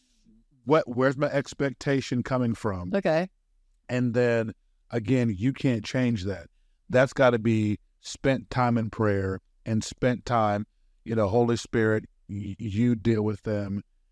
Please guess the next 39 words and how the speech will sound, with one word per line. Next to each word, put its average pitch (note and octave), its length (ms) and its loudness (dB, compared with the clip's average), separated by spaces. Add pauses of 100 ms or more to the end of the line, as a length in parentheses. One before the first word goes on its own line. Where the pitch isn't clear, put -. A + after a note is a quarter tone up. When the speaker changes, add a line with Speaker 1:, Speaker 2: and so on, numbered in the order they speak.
(520)
Speaker 1:
Hopefully B2 500 2
they A2 140 2
have G#2+ 160 0
a G#2 40 0
relationship G#2 760 0
with G2 160 -4
him G2+ 320 -2 (540)
and G#2+ 160 -2
that F#2 80 -4
they A2+ 100 2
can G#2 140 -4
hear B2 200 0
from G#2 180 0
them. G#2 100 0
That's A#2+ 160 -2
what F#2+ 100 -6
I've A#2+ 240 2
done G2+ 340 -2 (380)
when G#2+ 120 -8
we've C3 180 0
had B2 240 2
times A2+ 460 -2
where G#2+ 260 -2
we A#2 340 -2
couldn't A2+ 280 -6
see A#2+ 200 -4
eye G#2+ 180 0
to G2+ 160 -6
eye. B2+ 380 -2
Speaker 2:
Mm-hmm. D#3+ 140 -2 (520)
Speaker 1:
And B2+ 100 -2
not E3 160 2
some D3+ 120 -6
more C3+ 120 0
eye A#2+ 140 2
to A2+ 120 -2
eye. C3 160 4
We A#2+ 200 0
just, C3+ 220 -4